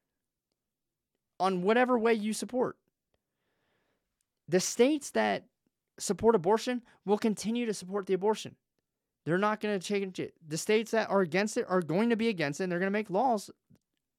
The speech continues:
accordingly. Nothing changes because these states are already doing that. But if it is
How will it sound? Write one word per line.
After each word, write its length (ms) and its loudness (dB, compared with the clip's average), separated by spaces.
accordingly. 580 -2
Nothing 540 0
changes 380 -2
because 280 -2
these 120 -6
states 260 -2
are 80 -2
already 220 0
doing 280 -4
that. 160 -16
But 120 4
if 160 4
it 180 2
is 220 0